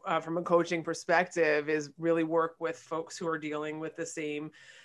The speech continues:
thing in, in terms of trying to learn how to honor their empathy as a gift and, and,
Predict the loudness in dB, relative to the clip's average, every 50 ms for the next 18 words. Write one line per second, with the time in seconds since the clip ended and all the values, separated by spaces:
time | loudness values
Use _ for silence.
0 | _ _ _ 0 2 4 4 4 4 4 2 2 0 -4 -2 -2 0 0 2 2
1 | 2 2 2 2 -2 -2 0 2 2 4 4 2 -2 -4 -4 -2 0 0 0 -2
2 | 0 0 0 0 0 -2 -6 -8 -6 -4 -2 -2 0 0 0 -2 -2 -4 -6 -10
3 | -20 -20 _ _ 8 8 10 10 10 8 8 8 6 6 6 4 6 8 6 6
4 | 6 6 4 0 -2 0 2 4 6 6 4 2 0 0 0 0 2 0 -2 -4
5 | -4 -6 -4 -4 -2 -4 -4 -6 -10